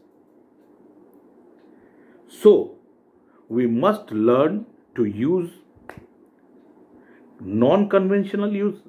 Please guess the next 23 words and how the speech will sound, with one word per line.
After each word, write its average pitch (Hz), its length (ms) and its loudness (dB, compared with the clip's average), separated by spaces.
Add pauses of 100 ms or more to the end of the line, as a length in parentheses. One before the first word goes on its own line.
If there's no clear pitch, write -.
(120)
sources 190 400 0
of 196 160 -2
energy, 196 560 -2 (200)
or 104 400 -2 (1400)
we 107 160 0
must 117 480 -2 (260)
use, 139 460 -2 (460)
we 110 160 -2
must 139 320 -4
know 135 580 -2
to 113 320 -4 (720)
use 123 440 -6 (1120)
all 190 280 2
resources 107 680 -4 (140)
in 107 160 -8
a 101 80 -12 (120)
sustainable 123 720 0
way. 87 200 -10 (2000)
So 208 300 -4 (560)
you 107 100 -6
have - 220 -2
to 107 100 -4
write 117 440 -2